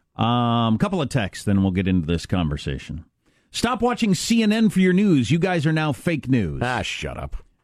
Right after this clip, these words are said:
Speaker 1: Wow, that's a, that's a response. "You guys are unbelievable. If this was a grand jury for Hillary, you wouldn't have called it un-American.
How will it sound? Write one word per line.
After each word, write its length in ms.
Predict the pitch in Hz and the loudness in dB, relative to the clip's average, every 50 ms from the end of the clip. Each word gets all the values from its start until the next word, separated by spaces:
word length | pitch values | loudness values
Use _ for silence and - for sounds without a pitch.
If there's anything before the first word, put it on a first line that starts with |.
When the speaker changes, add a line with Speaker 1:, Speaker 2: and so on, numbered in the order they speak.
| _ _ - | _ _ -4
Speaker 1:
Wow, 220 | - 139 165 147 117 | -2 0 0 0 0
that's 200 | 127 156 - - | -2 -2 -2 -2
a, 340 | 87 76 69 67 67 - - _ _ _ _ _ _ _ _ _ _ _ _ _ _ _ _ _ _ _ _ - | -2 -2 -2 -4 -6 -10 -14 _ _ _ _ _ _ _ _ _ _ _ _ _ _ _ _ _ _ _ _ -12
that's 120 | - - | -6 -4
a 60 | 82 | -4
response. 500 | 69 65 - - - 76 85 110 - - - _ _ _ _ _ _ _ _ _ _ _ _ _ _ _ _ _ _ _ _ _ _ _ _ | -2 -4 -6 -6 -4 -2 -2 -2 -4 -6 -12 _ _ _ _ _ _ _ _ _ _ _ _ _ _ _ _ _ _ _ _ _ _ _ _
"You 140 | - 202 233 | 0 0 2
guys 240 | 233 311 311 269 190 | 2 2 0 0 0
are 60 | 254 277 | 0 0
unbelievable. 720 | 277 269 226 240 247 254 254 226 175 160 131 104 - - - | 2 0 2 2 2 2 2 2 2 2 0 0 -2 -4 -4
If 140 | - 131 - | -4 -2 0
this 180 | 240 247 - 269 | 0 0 2 2
was 140 | 240 180 | 2 2
a 40 | 214 | 2
grand 400 | 180 156 202 226 233 226 214 180 | 2 0 0 0 2 4 4 4
jury 220 | 147 202 220 214 196 | 4 4 2 2 2
for 180 | - 180 156 | 2 2 2
Hillary, 320 | 143 208 220 196 165 143 135 | 2 2 2 0 0 2 2
you 160 | 131 139 151 | 4 4 4
wouldn't 180 | 170 156 147 | 4 4 2
have 120 | 131 104 - | 0 0 0
called 260 | 160 170 160 156 139 | 0 0 0 0 -2
it 80 | 131 - | -2 -2
un-American. 680 | - 151 147 131 127 127 123 123 127 127 - 160 147 | -2 0 2 2 2 2 2 2 0 0 0 -2 -2